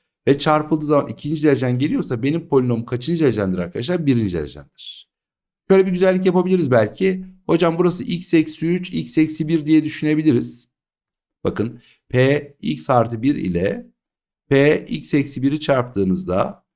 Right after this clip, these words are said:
ne elde ediyorsunuz? X eksi üç ile x eksi birin çarpımını elde ediyorsunuz. Şimdi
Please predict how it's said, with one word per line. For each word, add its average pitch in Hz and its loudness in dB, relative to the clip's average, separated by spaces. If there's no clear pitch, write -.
ne 143 4
elde 156 4
ediyorsunuz? 110 -2
X - -6
eksi 131 -4
üç - -8
ile 156 2
x 160 -4
eksi 123 -4
birin 170 -4
çarpımını 127 0
elde 90 -2
ediyorsunuz. - -16
Şimdi 147 2